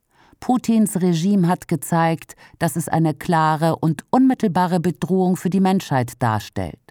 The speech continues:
Seit seiner Machtübernahme im Jahr zweitausend hat Putin systematisch die demokratischen Institutionen im postsowjetischen Raum abgebaut und die Konflikte in den Staaten der ehemaligen U d S S R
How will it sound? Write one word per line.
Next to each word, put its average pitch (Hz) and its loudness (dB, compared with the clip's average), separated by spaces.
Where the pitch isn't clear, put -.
Seit 208 0
seiner 208 4
Machtübernahme 175 2
im 156 2
Jahr 160 2
zweitausend 147 0
hat 160 -4
Putin 175 0
systematisch 208 0
die 170 -4
demokratischen 165 -2
Institutionen 151 0
im 165 0
postsowjetischen 185 -2
Raum 147 2
abgebaut 151 0
und 151 -2
die 147 -2
Konflikte 156 -2
in 147 0
den 147 2
Staaten 151 -2
der 139 0
ehemaligen 139 0
U 143 -2
d 131 -2
S 120 -2
S 120 -4
R 143 2